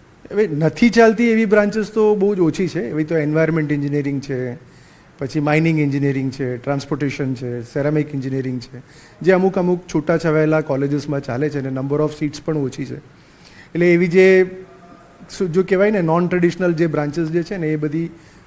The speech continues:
અ, generally ઓછી ભરાતી હોય છે. પણ જે કોર બ્રાન્ચીસ જે છે, જેવી કે સિવિલ, મિકેનિકલ, ઇલેક્ટ્રિકલ,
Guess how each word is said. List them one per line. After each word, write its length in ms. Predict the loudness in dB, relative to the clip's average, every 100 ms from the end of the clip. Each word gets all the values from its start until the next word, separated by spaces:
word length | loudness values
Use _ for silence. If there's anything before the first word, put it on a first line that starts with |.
| -10
અ, 40 | -6 -2 -2 -4 -4 -2
generally 300 | 2 2 4
ઓછી 260 | 2 2
ભરાતી 360 | 0 0 -2 -2
હોય 180 | -4 -6
છે. 360 | -8 -12 -20 -20 -20 -20 0
પણ 160 | 2 6
જે 220 | 6 6
કોર 420 | 4 4 8 8
બ્રાન્ચીસ 420 | 8 6 4 0
જે 180 | 2 0
છે, 320 | 0 -8 -12 -20 -20 -20 -8
જેવી 220 | -2 0
કે 160 | 2 0
સિવિલ, 560 | 0 0 2 4 2 0
મિકેનિકલ, 840 | -2 -2 -2 -2 -2 0 -2 -4 -6
ઇલેક્ટ્રિકલ, 640 | -6 -4 -4 -2 -2 -2